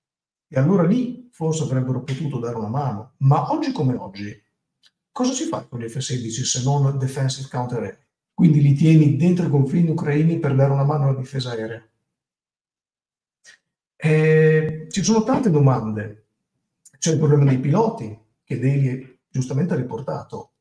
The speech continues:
Ma sei piloti, dieci, dodici, se abbiamo quaranta velivoli, normalmente tu hai quaranta velivoli e sessanta piloti.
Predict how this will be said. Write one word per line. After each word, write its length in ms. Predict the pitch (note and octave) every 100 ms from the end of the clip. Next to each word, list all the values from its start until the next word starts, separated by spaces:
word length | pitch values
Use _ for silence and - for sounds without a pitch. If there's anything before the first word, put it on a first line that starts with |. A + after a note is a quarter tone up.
| _
Ma 240 | C3+ C3+ -
sei 300 | - F3 D3
piloti, 440 | C#3 D#3 C#3 -
dieci, 360 | A2 D#3 - B2+
dodici, 420 | D#3 B2+ - -
se 360 | - G3 C4 -
abbiamo 420 | C#3 D3+ G3 F3+
quaranta 440 | D3+ C3+ F3 F3
velivoli, 480 | B2+ B2+ G#2+ G#2+ G#2+
normalmente 580 | C3 D#3 D#3+ A#2 G#2 -
tu 140 | - A2+
hai 140 | G2+
quaranta 380 | D#3 F3 F3+ G#3+
velivoli 380 | G#3+ C3 C3+ C#3
e 40 |
sessanta 420 | - - - -
piloti. 360 | - - _